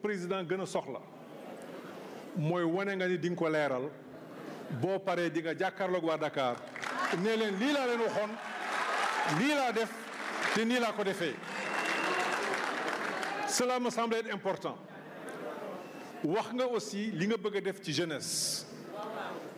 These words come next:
wax nga li nga bëgg a def ci nit en règle générale. Loolu mooy axe deux. Gis nga président bi mu fi ñëwee ba tey,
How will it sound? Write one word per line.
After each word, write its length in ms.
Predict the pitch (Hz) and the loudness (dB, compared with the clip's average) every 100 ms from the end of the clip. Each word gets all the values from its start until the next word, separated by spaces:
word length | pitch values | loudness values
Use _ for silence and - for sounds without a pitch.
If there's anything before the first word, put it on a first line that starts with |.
| - | -4
wax 260 | 139 190 - | 0 2 0
nga 120 | 214 | -2
li 100 | 202 | -2
nga 100 | 202 | -2
bëgg 180 | 175 185 | -4 -2
a 20 | |
def 160 | 185 190 | -2 -2
ci 120 | 208 | 0
nit 180 | 196 254 - - 170 | 2 0 -4 -8 0
en 140 | 165 | 2
règle 260 | 175 180 175 | 4 2 2
générale. 460 | 170 165 143 120 101 - - - 294 - - - - - 277 | 0 2 2 2 -2 -8 -8 -6 -2 0 0 0 0 0 2
Loolu 340 | 190 277 277 | 4 4 4
mooy 140 | 240 240 | 4 2
axe 280 | 214 - 180 | 2 0 0
deux. 160 | 175 123 - - - - 480 480 494 508 508 508 - - - - - - - - - - - - - - - - - 185 | 0 0 -6 -6 -2 0 2 2 2 2 2 2 0 -2 -2 -2 -2 -2 -2 -4 -4 -4 -4 -4 -4 -4 -4 -4 -2 2
Gis 160 | 196 220 | 2 2
nga 100 | 262 | 2
président 360 | 240 233 202 | 2 0 0
bi 140 | 175 214 | 0 0
mu 40 | |
fi 100 | 202 | 2
ñëwee 180 | 208 185 | 4 4
ba 100 | 175 | 4
tey, 200 | 165 123 | 2 0